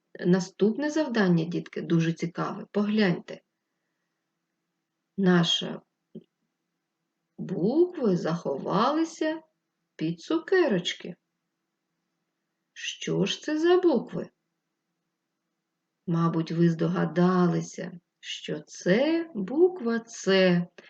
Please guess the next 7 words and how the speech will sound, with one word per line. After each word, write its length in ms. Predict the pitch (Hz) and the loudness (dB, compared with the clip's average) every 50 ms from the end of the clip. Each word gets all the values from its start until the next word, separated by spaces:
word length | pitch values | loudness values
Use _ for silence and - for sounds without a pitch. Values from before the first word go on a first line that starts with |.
| - - _ _ _ _ _ _ | -20 -20 _ _ _ _ _ _
тому 380 | 202 185 185 190 185 180 180 | 4 4 6 6 6 6 6
що 300 | 180 180 - - 165 165 | 4 2 -2 -2 -4 -4
слово 600 | 160 - - - 180 180 190 185 180 170 156 151 | -4 -6 -6 -2 2 4 6 6 6 6 4 2
"цукерка" 840 | 165 - - - - - 277 320 359 349 349 - - 294 302 302 - - _ _ _ - | -4 -6 -8 -10 -6 -2 2 4 4 4 4 2 -2 -4 -4 -6 -10 -18 _ _ _ -2
розпочинається 1160 | 220 226 220 - - 196 185 180 - 262 294 320 359 381 370 359 359 359 - - 269 277 277 | 0 0 0 0 -2 -4 -4 -2 -2 -2 0 2 4 4 6 4 4 2 0 -4 -4 -4 -4
буквою 600 | 269 254 285 359 381 370 - 196 175 165 165 160 | -6 2 4 6 6 6 4 4 4 6 4 2
"Ц". 440 | 165 - - - 165 165 165 175 | 0 -4 -2 -2 0 0 0 -4